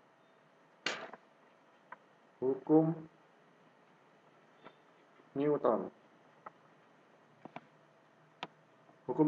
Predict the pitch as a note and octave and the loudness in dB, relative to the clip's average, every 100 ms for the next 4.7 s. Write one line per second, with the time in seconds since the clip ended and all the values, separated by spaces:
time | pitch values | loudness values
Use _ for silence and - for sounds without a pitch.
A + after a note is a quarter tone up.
0 | D#3 D#3+ F#3+ D#3 B2 - - - C#3 F#3+ | 6 6 4 4 2 0 4 8 8 8
1 | G#3+ - - - - - - - - - | 2 -12 -20 -20 -20 -20 -20 -20 -20 -20
2 | - - - - - - - - - - | -20 -20 -20 -20 -20 -20 -20 -20 -20 -20
3 | - - - - - - - - A#2+ B2 | -20 -20 -20 -20 -20 -20 -20 -10 -6 -6
4 | B2+ - D3+ D3+ D#3 D#3 D#3+ | -4 2 4 4 2 0 -2